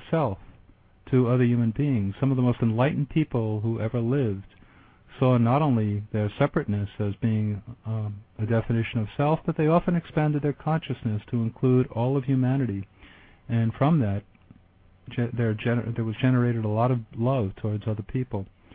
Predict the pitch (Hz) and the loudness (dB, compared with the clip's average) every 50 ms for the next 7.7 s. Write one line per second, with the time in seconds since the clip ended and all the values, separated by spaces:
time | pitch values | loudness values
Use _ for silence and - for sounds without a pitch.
0 | - - _ - 131 127 - 139 135 - 143 135 - - 151 135 135 139 156 170 | -20 -20 _ -10 -6 -2 -2 -2 0 0 -2 -2 0 0 2 2 4 4 2 2
1 | - - 123 110 - - 104 104 101 101 98 107 107 110 107 - - 120 113 110 | 0 0 -2 -2 -2 -4 -6 -4 -4 -4 -4 -4 -4 -4 -4 -4 -2 -2 -2 -2
2 | - - 123 113 110 110 - _ _ - - - - - _ - 107 113 110 110 | -2 -2 -4 -4 -4 -4 -8 _ _ -20 -20 -20 -20 -20 _ -4 -2 0 0 0
3 | 110 107 - _ _ - 127 120 117 - - 156 151 131 101 98 98 - 113 104 | 0 -4 -8 _ _ -2 -2 0 0 0 0 0 0 0 -2 -4 -4 -4 -4 -2
4 | 110 110 113 120 135 147 143 131 110 101 - 104 104 - 113 104 - - 107 107 | -2 0 0 0 0 0 0 0 -2 -2 -4 -6 -6 -6 -8 -8 -6 -6 -6 -6
5 | - - - - - - - - - - - - 175 220 - - 170 165 202 214 | -8 -10 -18 -20 -20 -20 -20 -20 -20 -18 -4 0 0 0 0 2 2 4 4 4
6 | 143 95 95 95 - 113 104 101 113 120 - - 127 117 117 110 - 110 104 - | 4 2 2 0 0 -2 0 0 0 -2 0 0 0 0 0 0 -2 -6 -6 -4
7 | - 110 113 127 123 123 120 123 - 214 - - 123 117 | -2 2 2 2 2 2 2 2 2 0 0 0 0 0